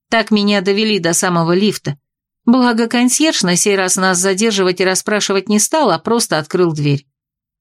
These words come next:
Лифт тоже прибыл быстро, и меня буквально впихнули внутрь кабинки.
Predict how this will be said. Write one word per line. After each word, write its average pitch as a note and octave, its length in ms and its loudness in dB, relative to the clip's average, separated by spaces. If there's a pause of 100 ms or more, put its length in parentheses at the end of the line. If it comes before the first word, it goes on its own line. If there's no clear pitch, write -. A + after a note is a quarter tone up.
(240)
Лифт C4+ 420 -2
тоже F3+ 300 0
прибыл E3 380 0
быстро, C#4 400 0 (420)
и G#3 100 0
меня A#3+ 280 4
буквально B3 520 2
впихнули A#3+ 680 0
внутрь G#3+ 360 0
кабинки. E3 640 -4